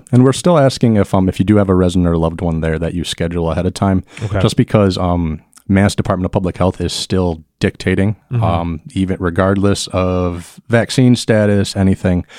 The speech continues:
Speaker 1: that our visitations are all still monitored.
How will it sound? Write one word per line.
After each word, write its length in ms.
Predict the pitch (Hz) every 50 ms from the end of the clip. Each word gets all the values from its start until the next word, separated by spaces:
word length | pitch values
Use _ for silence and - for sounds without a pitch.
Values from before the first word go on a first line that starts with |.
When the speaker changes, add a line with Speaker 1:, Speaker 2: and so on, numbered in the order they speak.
| - - - - - -
Speaker 1:
that 340 | - 98 92 87 87 - -
our 380 | 92 85 85 82 82 82 78 - _ _ _ _ - 101
visitations 520 | 95 95 92 87 - 95 87 - 110 -
are 100 | 87 87
all 60 | 85 85
still 180 | - - 85 82
monitored. 540 | 82 80 80 82 92 98 107 117 123 -